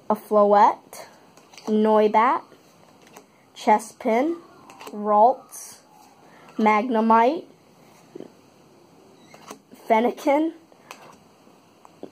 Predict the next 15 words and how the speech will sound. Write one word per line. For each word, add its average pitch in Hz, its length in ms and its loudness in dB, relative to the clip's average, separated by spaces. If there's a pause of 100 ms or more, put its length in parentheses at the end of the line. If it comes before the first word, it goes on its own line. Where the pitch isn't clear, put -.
(120)
Marowak 233 1040 4
Break, 226 580 0 (720)
and 226 580 0 (640)
a 220 80 2
Meloetta. 220 960 4 (460)
Or, 202 260 2 (460)
yeah, 220 200 2
I 208 100 0
did 214 160 -4
that 196 180 -2
wrong. 202 260 -8 (360)
We 226 120 -2
have 214 420 2
a 214 100 0
Marowak 220 880 2